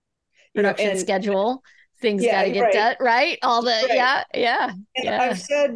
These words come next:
Speaker 1: you know, because I know most, most of the people I work with in, in that capacity, the workshop films and things, I know them. And, and we've gone through training together. We know each other as friends. And so I, I think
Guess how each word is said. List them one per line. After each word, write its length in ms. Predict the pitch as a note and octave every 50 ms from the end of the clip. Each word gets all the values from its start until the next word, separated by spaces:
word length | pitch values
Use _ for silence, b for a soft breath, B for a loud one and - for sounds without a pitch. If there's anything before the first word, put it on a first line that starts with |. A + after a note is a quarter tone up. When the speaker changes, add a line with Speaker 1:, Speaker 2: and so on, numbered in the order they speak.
| - -
Speaker 1:
you 80 | C#4 C4+
know, 120 | B3+ B3
because 420 | A#3 B3 A#3+ - C4+ B3+ A3+ A3 A#3+
I 160 | - G#3+ A3
know 260 | G#3+ G#3+ G#3+ G#3+ G#3+
most, 320 | G3+ G3+ G#3+ G#3 G#3 - -
most 280 | A#3+ C4 C#4 C4+ -
of 60 | G#3
the 60 | G3+ G#3
people 140 | G3+ F#3+
I 80 | F3+ F3
work 240 | F#3 F3+ F3+ - -
with 140 | F3+ F3 _ _ _ _ _ -
in, 260 | G#3+ G#3 G3+ G3 G3
in 100 | - G3
that 180 | G3 G3+ - -
capacity, 460 | - - F#3 E3+ F3 - F#3 F3+ F3
the 80 | F3 E3+
workshop 520 | E3 E3+ F3 - - F#3+ F3 D#3+ - - _ _ _ _ _ _
films 220 | - E3 E3 E3+ F3
and 100 | F3 F3
things, 240 | F3 E3 E3 - _ _ _ _ _ _ _ _ _ -
I 80 | F#3+ F#3
know 240 | F#3 F#3 F3 F3
them. 280 | D#3 D#3+ C#3+ D3 D#3+ - -
And, 220 | F#3 F#3+ F3+ F3
and 220 | - F#3 F#3 F3+ F#3
we've 180 | F#3 F3 F3
gone 220 | - E3+ E3 E3+ E3+
through 140 | E3+ E3
training 340 | - - A#3+ A#3+ A3+ A3 G#3
together. 320 | G3+ G3+ G3 F3+ F3 E3+ E3
We 120 | E3+ E3+
know 160 | F3 E3+ E3+
each 160 | F3 E3+ -
other 180 | F3+ E3+ E3 D#3+
as 160 | D#3+ E3 E3
friends. 460 | - - F4+ C4+ F3 C3+ B2 - - b b b b b
And 180 | - G#3 G#3+ G#3+
so 440 | - A3+ G#3 G3+ G3 G3 G3 G3 - _ _ _ _ -
I, 360 | - G3+ G3 F#3+ F#3 - - - _ _ _ _ _ _ _ _ _ _ -
I 100 | G#3 G#3
think 280 | G3+ A3+ A3 A3 -